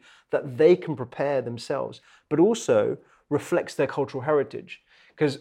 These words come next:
one of the things that I think we do badly, particularly in a, in a place as multicultural as London,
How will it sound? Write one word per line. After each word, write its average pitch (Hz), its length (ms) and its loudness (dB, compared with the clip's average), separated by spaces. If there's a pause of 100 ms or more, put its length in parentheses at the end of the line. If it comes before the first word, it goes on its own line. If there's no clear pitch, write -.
one 170 200 4
of 185 100 2
the 160 60 -2
things 151 260 -2
that - 100 -4
I 139 120 -2
think 139 560 -6
we 139 140 -4
do 131 200 -4
badly, 123 800 -2 (480)
particularly 208 500 -2
in 131 120 0
a, 117 260 -2
in 135 80 -6
a 123 40 -2
place 127 460 -4 (100)
as 123 220 -10
multicultural 135 760 -4
as 113 120 -10
London, 139 560 -8